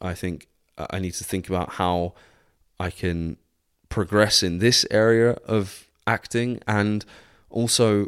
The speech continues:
the writing side of things. I need to keep that a-, alive, like, not just watch something and go, "I'd love to do that. I need to write something like that. I need, I do, I want," like, I just should, I just, I do,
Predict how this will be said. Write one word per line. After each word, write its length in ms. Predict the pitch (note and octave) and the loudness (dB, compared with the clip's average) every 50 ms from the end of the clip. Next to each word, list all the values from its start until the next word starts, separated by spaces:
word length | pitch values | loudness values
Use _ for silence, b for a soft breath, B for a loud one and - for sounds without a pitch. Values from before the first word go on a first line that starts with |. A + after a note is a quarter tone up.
| - _ _ _ _ _ - | -4 _ _ _ _ _ -6
the 140 | G2+ A2 G2 | -4 -2 2
writing 480 | G2 G#2+ A2+ A#2+ A#2+ - A2 G2 F2+ | 4 4 4 4 2 0 -2 -2 -2
side 240 | - - F#2+ F2 E2 | -2 0 0 0 0
of 60 | E2+ | -4
things. 340 | - - F2 D#2 C#2+ C#2 - | -6 -8 -6 -6 -6 -6 -6
I 80 | - F#2 | -4 -2
need 180 | G#2 G#2 - | -2 -4 -4
to 80 | - - | -6 -10
keep 500 | - _ - - B2 A2+ G#2 - _ - - b b b b b b b b b b b - - | -12 _ -6 -4 -2 -4 -4 -6 _ -20 -20 b b b b b b b b b b b -20 -8
that 280 | - - A2 A#2 - - - _ - | 0 2 4 4 4 0 -6 _ -12
a-, 100 | - - - | -12 -8 -4
alive, 560 | G2 F#2+ F#2 F2+ E2+ D#2+ C#2 C2 D2+ - - - | -2 0 0 0 0 -2 -4 -6 -8 -12 -10 -6
like, 360 | G2 F#2+ F2+ - - - - - _ _ _ | -4 -2 -2 -4 -6 -12 -20 -20 _ _ _
not 240 | - A2 A2+ - - | -4 -4 -4 -2 -2
just 240 | - G#2+ G2 - - | -4 -4 -2 -4 -4
watch 360 | F#2 F#2+ G2+ G2 - - - | 0 0 0 0 0 -2 -2
something 360 | - G#2 F2+ - - G2 F#2 F#2 | 0 0 -2 -2 -4 -4 -4 -2
and 100 | F2+ F2+ | -2 -2
go, 140 | F2 F2 E2+ E2+ - - - | -2 -2 -2 -2 -4 -8 -14
"I'd 140 | - - - | -18 -10 -6
love 260 | B2+ C#3 C#3 B2 - | -2 -2 -2 -2 -4
to 80 | - B2 | -8 -6
do 180 | G#2 C3 C3+ C3 A#2+ | -2 0 2 2 2
that. 200 | A2+ F2+ D#2 - _ _ - | 2 0 0 -4 _ _ -12
I 100 | - A#2+ | -10 -6
need 260 | C3 C#3+ D3 C3+ - | -4 -2 -2 -2 -2
to 80 | B2+ A#2 B2+ | -2 2 2
write 180 | C3 B2 - - | 4 4 4 2
something 300 | - A2 G2+ - G#2+ G2+ F#2+ | 0 -2 -2 -4 -2 -2 0
like 120 | F2+ A#1 F2 | 0 0 0
that. 240 | F#2 D#2+ - - _ - | -2 -2 -2 -6 _ -4
I 80 | G2+ A2 | -2 -2
need, 420 | A2+ A#2 A#2 A2 G#2 F#2+ F#2 E2 - | 0 0 0 0 -2 -2 -4 -4 -4
I 80 | G2 G#2 | -4 -4
do, 160 | F2+ - G#2+ - - | 0 0 0 0 2
I 80 | G2+ | 0
want," 560 | G2+ G2 G2+ G#2+ G2 F2+ E2+ - - - - - - | 2 2 2 2 2 0 -2 -6 -12 -18 -18 -8 -4
like, 280 | G#2 F#2 F2 D#2 - - b b b b b b b b b - | -2 0 0 -2 -4 -8 b b b b b b b b b -6
I 40 | G2+ | -2
just 260 | G2+ A2 A#2+ - - - _ _ _ _ | 0 0 0 0 -2 -4 _ _ _ _
should, 240 | - - - F2 C#2+ - _ _ - | -8 -6 -6 -6 -8 -12 _ _ -2
I 120 | G2 F#2+ | 0 0
just, 280 | G2 - A2 G#2+ - - _ _ _ _ _ _ _ _ _ _ _ _ _ - _ | 0 0 0 -2 -2 -4 _ _ _ _ _ _ _ _ _ _ _ _ _ -10 _
I 100 | F#2+ F#2 | -6 -6
do, 380 | F2 D#2+ F#2 F#2 F#2+ A2+ C3+ | -4 -4 -4 -2 -2 -4 -6